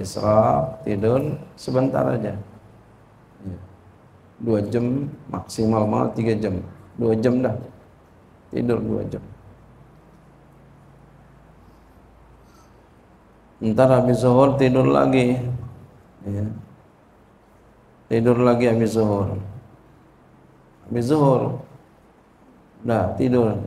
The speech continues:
Jangan ngapa-ngapain lu, dah tidur. Jangan sampai habis asar tidurnya. Habis zuhur. Kecuali kita sakit, lain lagi, ya.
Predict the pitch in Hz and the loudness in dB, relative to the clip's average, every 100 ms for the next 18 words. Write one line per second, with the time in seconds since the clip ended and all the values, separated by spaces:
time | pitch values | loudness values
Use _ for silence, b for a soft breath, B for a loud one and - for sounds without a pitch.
0 | - - 107 110 110 110 110 120 120 120 | -12 -6 -2 0 2 2 2 0 0 0
1 | 110 110 107 104 101 - - - - _ | 0 -2 -4 -4 -6 -12 -20 -20 -20 _
2 | _ _ _ _ _ _ _ _ _ _ | _ _ _ _ _ _ _ _ _ _
3 | - - _ _ _ - - - 101 - | -20 -20 _ _ _ -20 -20 -20 -20 -20
4 | - - - - - - - _ - - | -20 -20 -20 -20 -20 -20 -20 _ -20 -20
5 | - - - - - - - - 113 113 | -20 -20 -20 -20 -20 -20 -20 -12 -2 2
6 | 107 120 120 117 110 104 117 123 110 107 | 2 2 0 0 0 0 2 2 2 0
7 | 113 - - 123 123 110 113 110 107 104 | 0 -2 -2 0 0 0 0 0 0 -2
8 | 104 98 - - - - - - - 107 | -2 -2 -4 -14 -20 -20 -20 -20 -8 -4
9 | 104 107 101 101 98 - - - - _ | -2 -2 -2 -4 -6 -12 -20 -20 -20 _
10 | _ _ - 98 98 92 101 104 98 110 | _ _ -12 -10 -4 -2 0 -2 -2 -4
11 | 98 110 101 107 - 92 92 104 107 101 | -2 -4 -2 -2 -2 -4 -2 0 -2 -2
12 | 101 127 | -4 -6